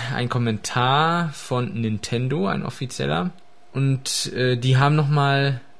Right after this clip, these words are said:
ja, klar machen wollen, dass es also von Nintendo noch gar keine offiziellen Informationen gibt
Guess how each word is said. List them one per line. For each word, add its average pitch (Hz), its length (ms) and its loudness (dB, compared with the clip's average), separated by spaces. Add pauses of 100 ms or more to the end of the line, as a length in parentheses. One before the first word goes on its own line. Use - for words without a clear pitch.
(140)
ja, 104 160 2
klar 123 340 2
machen 143 380 2
wollen, 139 500 2
dass 123 160 0
es 123 140 -2
also 113 240 0
von 113 160 0
Nintendo 117 360 2
noch 160 140 2
gar 143 140 2
keine 143 220 4
offiziellen 127 400 -2
Informationen 123 840 0
gibt - 520 0